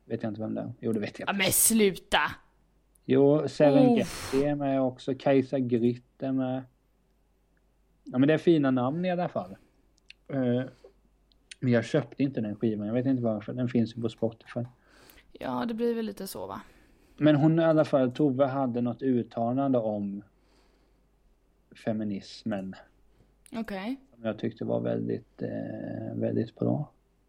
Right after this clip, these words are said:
Speaker 2: Mm.
Speaker 1: Ja, jag kommer inte ihåg. Alltså, det, det var... Man borde ju, ja, hon sa bland annat: "Jag är trött på att vi röstar in rasister i riksdagen." Här har vi det här citatet förresten.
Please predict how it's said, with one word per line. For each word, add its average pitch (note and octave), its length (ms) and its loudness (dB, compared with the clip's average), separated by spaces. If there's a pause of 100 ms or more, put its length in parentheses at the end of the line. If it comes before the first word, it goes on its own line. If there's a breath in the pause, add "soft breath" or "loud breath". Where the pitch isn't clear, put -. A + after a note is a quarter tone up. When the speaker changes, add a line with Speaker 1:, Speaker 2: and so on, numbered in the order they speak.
(360)
Speaker 2:
Mm. A#3+ 280 -2 (560)
Speaker 1:
Ja, B2 160 4
jag A#2+ 160 6
kommer A#2 180 2
inte G#2+ 160 -2
ihåg. A2+ 180 2
Alltså, A#2+ 260 2
det, B2 160 2
det C3 140 6
var... C3 140 2 (1300 loud breath)
Man D3 240 4
borde D3 240 6
ju, D3 320 2 (1040)
ja, C#3 100 0
hon C#3 240 4
sa C#3 240 4
bland C3 260 4
annat: A#2+ 420 0
"Jag A#2+ 160 2
är A#2 40 0
trött A2+ 500 -4
på A#2 80 -2
att A2 100 -2
vi A#2 140 2
röstar A2+ 400 -2
in G#2+ 240 -2
rasister G#2+ 640 -4
i A2 100 -2
riksdagen." A#2+ 760 -4 (480 loud breath)
Här E3+ 160 6
har D#3 200 8
vi E3 120 4
det F3+ 60 2
här D#3 100 2
citatet A2 540 -4
förresten. G#2 500 -12